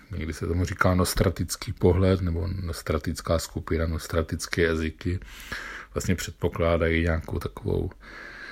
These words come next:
eh, spo-, nějaké takové společenství, kdy ty jazyky žily, to znamená předkové Indoevropanů a předkové tady těch Finů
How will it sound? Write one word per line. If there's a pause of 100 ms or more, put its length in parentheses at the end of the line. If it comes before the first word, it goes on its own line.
(1120)
eh,
spo-, (160)
nějaké
takové
společenství,
kdy
ty
jazyky
žily, (1200)
to
znamená
předkové
Indoevropanů
a
předkové
tady
těch (180)
Finů